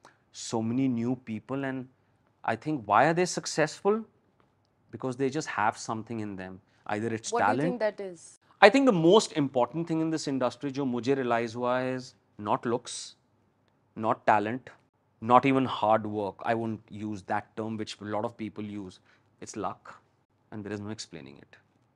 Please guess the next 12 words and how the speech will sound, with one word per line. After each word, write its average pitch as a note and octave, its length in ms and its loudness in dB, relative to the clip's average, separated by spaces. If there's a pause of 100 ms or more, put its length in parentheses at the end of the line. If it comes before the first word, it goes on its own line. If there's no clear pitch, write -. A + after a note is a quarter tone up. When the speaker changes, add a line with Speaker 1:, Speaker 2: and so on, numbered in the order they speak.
Speaker 1:
It's - 180 -18
luck. - 360 -16
It's - 180 -18 (160)
all G2+ 260 -6
about A2 300 -6
luck. G2+ 380 -8 (580)
And G2+ 440 -8 (380)
whether A#2 240 -4
luck A2+ 360 -2
comes G#2+ 220 -6
from A2 220 -6
talent, A2+ 460 -4